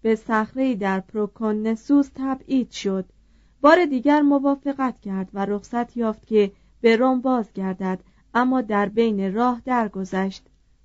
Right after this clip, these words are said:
پانصد و پنجاه و پنج. هرگز هیچ امپراتوری تلاشی این همه آشکار برای تسلط بر مقام پاپی به خرج نداده بود.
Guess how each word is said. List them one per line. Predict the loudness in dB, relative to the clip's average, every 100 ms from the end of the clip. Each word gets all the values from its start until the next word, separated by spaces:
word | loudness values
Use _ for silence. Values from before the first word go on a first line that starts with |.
| -6
پانصد | -2 -2 -2 -4
و | -4
پنجاه | -6 -8 -6 -6 -6
و |
پنج. | -8 -6 -4 -4 -8 _ _ _ _ -20 _ _ _ _ _ _ _ _ _
هرگز | 0 2 2 0 -2 -2
هیچ | 0 0 0 -6
امپراتوری | -4 -4 -4 -2 -4 -6 -6 -4 -2 -4
تلاشی | -4 -2 -2 -2 -6 -6
این | -8
همه | -8 -8 -6 -6
آشکار | -6 -8 -8 -6 2 4 2 -4 _ _ 0
برای | 2 4 2 0
تسلط | -6 -12 -10 -6 -6 -2 -4 -6
بر | -8 -6 -6
مقام | -8 -8 -6 -4 -6
پاپی | -12 -14 -14 -6 0 0 -2 _ _
به | -4 -4
خرج | -4 -4 -4 -4 -6
نداده | -4 -4 -6 -6 -8
بود. | -8 -10 -10